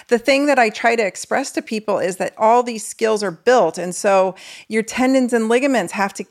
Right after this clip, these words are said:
catch up, right? A lot of us, like for myself, I was so deconditioned that maybe my muscles could do the work, but my l-, ligaments and tendons were like, "Oh, hell no. This isn't gonna go well for you." So I had some micro injuries in there that were,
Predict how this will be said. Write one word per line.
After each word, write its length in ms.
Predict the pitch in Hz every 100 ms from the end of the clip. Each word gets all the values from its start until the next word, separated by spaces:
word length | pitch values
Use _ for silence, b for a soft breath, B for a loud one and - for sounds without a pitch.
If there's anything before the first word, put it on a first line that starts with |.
| -
catch 340 | - 190 -
up, 380 | - 185 - -
right? 280 | 180 190 214
A 60 |
lot 240 | 202 202 220
of 80 | 220
us, 400 | 214 - - -
like 200 | 214 208
for 120 | 214
myself, 420 | 208 202 - 254 254
I 80 |
was 160 | 202 196
so 160 | 220 202
deconditioned 640 | 208 208 190 226 - 208
that 200 | 185 -
maybe 220 | 208 214
my 160 | 220 185
muscles 480 | 180 208 277 240 -
could 200 | 202 170
do 160 | 196
the 100 | 180
work, 380 | 170 190 175 -
but 140 | 190 170
my 160 | 185
l-, 160 | 175 190
ligaments 420 | 214 214 220 208
and 100 | 180
tendons 360 | 165 190 202 165
were 120 | 170
like, 240 | 156 160 -
"Oh, 120 | 185
hell 260 | 180 196 226
no. 340 | 156 170 175 B B B B B
This 160 | 196 202
isn't 220 | 208 202
gonna 220 | 196 185
go 160 | 196 262
well 180 | 208
for 140 | 175 190
you." 120 | 170
So 140 | -
I 80 | 180
had 220 | 180 180
some 120 | - 196
micro 400 | 202 214 220 190
injuries 460 | 175 185 170 165
in 100 | 170
there 180 | 165 160
that 160 | 151 127
were, 280 | 165 160